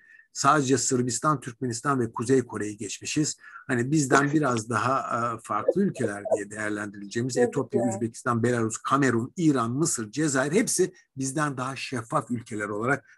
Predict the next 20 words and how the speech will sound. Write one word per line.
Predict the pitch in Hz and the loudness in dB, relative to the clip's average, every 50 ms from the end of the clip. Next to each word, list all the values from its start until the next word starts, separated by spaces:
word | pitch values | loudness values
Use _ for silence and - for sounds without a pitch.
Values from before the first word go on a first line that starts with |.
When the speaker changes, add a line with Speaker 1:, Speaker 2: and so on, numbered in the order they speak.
| _ _ | _ _
Speaker 1:
bu | 135 127 113 | 0 0 0
değerlendirmede | 107 98 104 104 101 98 98 98 101 98 101 - - 104 101 101 101 104 110 120 | 0 -2 -2 -4 -4 -4 -6 -8 -10 -12 -14 -12 -10 -10 -10 -8 -10 -6 -4 -4
yer | 120 107 101 98 101 | -4 -2 -4 -4 -6
almış | 95 92 - _ - - - | -6 -8 -8 _ -20 -20 -20
durumda. | - 92 - - - - _ - - - - - - - - - _ | -20 -20 -20 -20 -20 -20 _ -20 -20 -18 -16 -16 -16 -16 -18 -6 _
Ülkelerimizdeki, | 170 165 - 190 180 170 170 165 160 156 151 160 156 - - 143 | 0 2 4 6 6 8 8 6 6 6 4 4 2 4 0 -2
ülkemizdeki | 127 120 - 160 156 143 151 - 175 156 127 | 0 2 0 0 0 -2 -4 -2 -2 0 2
varyant | 127 127 131 135 151 175 190 175 - - | 2 2 2 2 0 0 -2 -2 -4 -8
dağılımına | 123 113 113 110 107 110 113 107 110 | -6 -6 -6 -6 -8 -10 -10 -8 -6
baktığımız | 113 107 - - _ 120 107 113 107 | -8 -8 -8 -8 _ -10 -10 -8 -8
zaman, | 113 131 139 156 170 170 - - 131 127 127 | -6 -4 -2 0 -2 -2 -2 -6 -8 -6 -6
e, | 131 127 123 117 123 123 123 123 123 117 - 120 127 | -6 -8 -10 -12 -14 -12 -12 -10 -10 -12 -12 -14 -12
oldukça | - 139 139 123 120 - - 127 | -8 -8 -8 -8 -10 -6 -2 -2
yüksek | 127 127 - - - 170 - - | -2 -2 -2 -4 -6 -6 -4 -4
oranda | 117 110 110 113 120 120 143 156 147 - - - - _ _ | -4 -4 -4 -4 -2 -2 -2 -2 -2 -4 -12 -20 -20 _ _
İngiliz | 147 143 147 139 139 127 120 113 - - - | -2 0 2 2 2 0 0 -2 -4 -10 -12
varyantının, | 127 113 107 107 113 110 107 107 - - 107 107 104 107 110 - | -10 -8 -6 -6 -6 -6 -8 -10 -12 -12 -10 -10 -10 -10 -12 -16
e, | 107 104 104 104 107 | -20 -20 -20 -16 -12
dolaşımda | 113 104 110 110 - - 110 104 101 | -10 -10 -10 -10 -12 -12 -12 -12 -12
olduğunu, | 98 98 101 101 98 101 104 127 147 143 | -10 -12 -12 -12 -12 -12 -8 -8 -8 -8